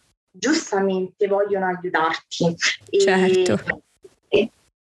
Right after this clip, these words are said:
Speaker 1: penso sia la cosa più, più naturale, vogliono essere da, da supporto. Invece tu in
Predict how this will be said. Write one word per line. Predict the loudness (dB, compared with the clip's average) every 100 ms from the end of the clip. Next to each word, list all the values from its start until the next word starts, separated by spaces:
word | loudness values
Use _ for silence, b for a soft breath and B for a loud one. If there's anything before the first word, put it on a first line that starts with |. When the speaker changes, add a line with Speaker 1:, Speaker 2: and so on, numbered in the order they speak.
| _ _
Speaker 1:
penso | -2 0 0 -2
sia | 0 2
la | 2
cosa | 0 -2 -4 -6
più, | 0 2 2 -2 -4 -10 -2
più | 0 2
naturale, | -2 0 0 2 2 0
vogliono | -2 -2 -2
essere | -2 -6 -2
da, | 0 2 2 -2 -2
da | -2
supporto. | -2 -4 -2 -6 0
Invece | 0 2 0
tu | 2
in | -4